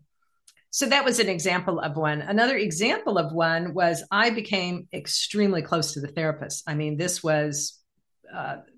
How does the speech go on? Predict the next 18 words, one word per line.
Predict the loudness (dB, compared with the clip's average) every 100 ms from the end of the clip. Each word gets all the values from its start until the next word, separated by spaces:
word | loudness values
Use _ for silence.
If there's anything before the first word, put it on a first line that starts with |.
| -6
really | 2 6 8 6
the | 4
first | -2 -2 -2
maternal | -2 -4 -2 -2 0
bond | 2 2 2 0
that | -4 0
I | 0
ever | -2 -4 -4
had. | 0 2 2
I | 0
really | -2 -4 -6
took | -8 -8 -4
her | -2
as, | -2 -6 -10
as | -6
a | -2
mother | -2 -2 -4
figure. | -6 -6 -4 -6